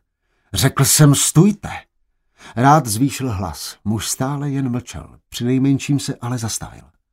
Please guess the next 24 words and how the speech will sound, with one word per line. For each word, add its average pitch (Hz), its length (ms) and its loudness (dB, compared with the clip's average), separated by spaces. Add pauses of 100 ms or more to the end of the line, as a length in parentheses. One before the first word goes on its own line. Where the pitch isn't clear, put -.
(840)
"Můžeme 139 360 6
se 151 140 4
pobavit 151 440 2
i 156 80 2
na 147 100 2
prezidiu, 98 600 -2
pokud 104 300 -10
se 113 80 -4
vám 104 180 0
nechce 104 240 -6
mluvit 90 340 -8
tady," 80 320 -8
řekl 82 260 -8
Rád. 58 240 -14 (560)
"Nebudete 147 420 2
si 151 100 -2
pak 139 140 -4
muset 139 260 -2
dělat 120 300 -2
starosti, 127 460 -2
kde 147 200 2
strávíte 143 480 -2
dnešní 139 420 0
noc." - 380 -6